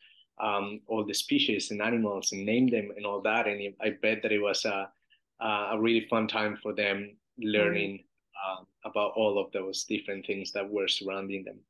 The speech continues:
Speaker 1: And so, uh, that already is kicking us off, um, saying learning is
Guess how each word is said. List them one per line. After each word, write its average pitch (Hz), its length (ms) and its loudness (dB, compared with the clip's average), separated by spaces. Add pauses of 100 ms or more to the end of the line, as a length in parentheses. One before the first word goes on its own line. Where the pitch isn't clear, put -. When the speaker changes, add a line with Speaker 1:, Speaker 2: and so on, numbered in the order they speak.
(480)
Speaker 1:
And 117 120 -2
so, 113 760 4 (500)
uh, 110 380 2
that 127 360 0
already 113 560 4
is 107 140 -4
kicking 110 380 -4
us 101 280 -6
off, - 260 -2 (580)
um, 101 580 -4
saying 104 560 0 (260)
learning 135 720 4
is 117 460 2